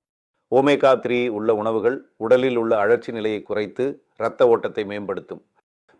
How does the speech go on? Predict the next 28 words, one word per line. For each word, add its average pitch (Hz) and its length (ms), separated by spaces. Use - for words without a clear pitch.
மேலும் 120 300
ஒமேகா 117 380
த்ரீ 123 180
உங்கள் 113 300
உடலில் 117 420
நல்ல 117 280
கொலஸ்ட்ராலான 113 680
எச் 110 220
டி 120 140
எல் 113 180
ஐ - 40
அதிகரித்து 98 560
இரத்த 113 320
அழுத்தத்தை 113 500
குறைக்க 107 400
உதவக்கூடியவை. 95 760
குளோகோமா 147 520
என்பது 131 260
முழுமையாக 127 520
குணமாகும் 113 560
நோயல்ல, 98 300
ஆனால் 123 380
அதை 117 300
ஆரம்ப 139 400
கட்டத்தில் 113 540
கண்டறிந்து 117 500
சிகிச்சை 117 340
எடுத்தால் 107 440